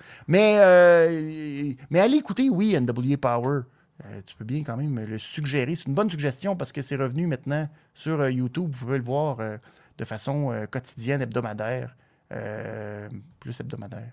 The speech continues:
Non, plus. En tout cas, plus, plus une fois par semaine. Donc, euh, hebdomadaire, oui.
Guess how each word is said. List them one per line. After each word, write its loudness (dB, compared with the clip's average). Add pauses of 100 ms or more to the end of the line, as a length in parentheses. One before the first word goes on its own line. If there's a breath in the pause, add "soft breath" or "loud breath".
Non, -6 (120)
plus. -16 (140)
En -8
tout -20
cas, -20 (120)
plus, -4
plus -4
une 2
fois 0
par 0
semaine. -2 (340 soft breath)
Donc, -2
euh, -2
hebdomadaire, -2
oui. -6